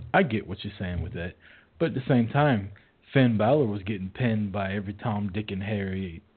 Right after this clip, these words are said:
on the roster a couple weeks ago, and now we think he can beat Brock Lesnar. So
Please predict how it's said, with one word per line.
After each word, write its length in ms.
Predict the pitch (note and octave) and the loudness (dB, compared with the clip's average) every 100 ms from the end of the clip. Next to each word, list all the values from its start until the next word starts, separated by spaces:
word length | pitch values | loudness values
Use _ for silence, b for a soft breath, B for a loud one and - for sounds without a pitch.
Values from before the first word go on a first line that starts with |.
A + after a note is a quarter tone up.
| - | -2
on 180 | G#2+ G2+ | 2 4
the 100 | E2+ | 4
roster 580 | F2+ D3 G#3 - D2 - _ - | 4 4 4 -4 -12 -12 _ -14
a 60 | |
couple 280 | - G#2 F2 | -6 -6 -6
weeks 260 | F2+ F2 - | -10 -10 -10
ago, 320 | F2 E2+ F2 B B B | -6 -6 -6 B B B
and 140 | - F#2 | -4 2
now 160 | G#2 | 4
we 120 | A#2 G#2+ | 4 4
think 260 | A2+ G2+ | 2 0
he 120 | A2+ | 0
can 180 | G#2 F#2 | -4 -4
beat 200 | F#2+ F#2 | -4 -4
Brock 260 | - D#2+ E2+ | -4 -4 -2
Lesnar. 400 | A#2 F2+ E2 E2+ - | -2 -2 -8 -12 -2
So 300 | F#2 D#2+ D#2 | 0 0 -2